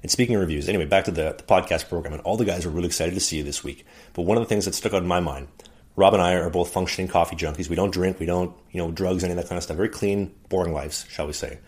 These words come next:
It's kinda tough on road trips when the boys are trying to, you know, "Hey, Trav, you wanna come have some fun?" Sorry, guys, I'm, I don't. But anyway, so coffee functioning junkies.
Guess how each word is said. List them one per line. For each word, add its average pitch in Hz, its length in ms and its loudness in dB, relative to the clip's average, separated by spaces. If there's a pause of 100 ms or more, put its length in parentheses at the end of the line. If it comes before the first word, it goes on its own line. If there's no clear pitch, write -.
(140)
It's - 100 -18
kinda 95 160 0
tough - 160 -2
on 82 120 -2
road 80 180 0
trips - 220 -10
when 73 60 -8
the 76 60 -10
boys 73 220 -8
are 73 60 -12
trying 76 180 -12
to, - 160 -12
you - 60 -10
know, - 180 -12
"Hey, - 120 -10
Trav, 78 200 -6
you 90 80 -10
wanna 90 120 -6
come 85 140 -10
have 85 160 -4
some 85 140 -8
fun?" 92 240 -4 (320)
Sorry, 80 220 -4
guys, 71 200 -8
I'm, 71 140 -12 (300)
I 92 80 -2
don't. 85 260 -6
But 117 100 6
anyway, 107 200 2 (560)
so 85 240 2 (120)
coffee 117 300 6
functioning 110 400 0
junkies. 76 480 -4